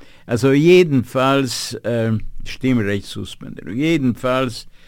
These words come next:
bin ich skeptisch heute und ich bin dafür, dass man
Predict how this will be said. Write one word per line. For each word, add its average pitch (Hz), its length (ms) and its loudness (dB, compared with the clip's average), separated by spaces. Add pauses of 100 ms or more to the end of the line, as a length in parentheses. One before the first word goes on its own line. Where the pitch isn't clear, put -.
(540)
bin 139 240 2
ich 117 160 2
skeptisch - 880 -2 (160)
heute 95 540 -2 (240)
und 110 260 -4
ich 113 240 -4
bin 110 220 0
dafür, 143 720 2
dass 113 320 -4
man 113 400 0